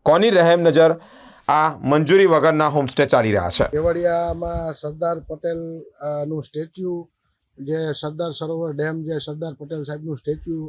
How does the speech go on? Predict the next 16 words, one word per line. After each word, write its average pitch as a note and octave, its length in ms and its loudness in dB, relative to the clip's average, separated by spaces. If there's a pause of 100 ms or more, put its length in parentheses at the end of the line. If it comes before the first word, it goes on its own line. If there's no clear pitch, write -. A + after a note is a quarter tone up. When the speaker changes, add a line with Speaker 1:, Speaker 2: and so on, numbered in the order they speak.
Speaker 2:
અ, C#3+ 160 -12
ત્યાં C#3+ 260 -6
ઊભું C#3+ 220 -8
કરવામાં D#3 420 -6
આવ્યું. D#3 200 -10 (380)
ડેમ E3 280 0
હતું, D#3+ 320 -8
એ - 20 -8
સરદાર D3+ 380 -10
પટેલ D3+ 280 -12
સાહેબનું D3+ 340 -10
સ્વપ્ન D#3 380 -12
હતું, C3 220 -6 (460)
એટલે C#3 200 -8
મોદી D3+ 300 -4
સાહેબે D#3+ 340 -6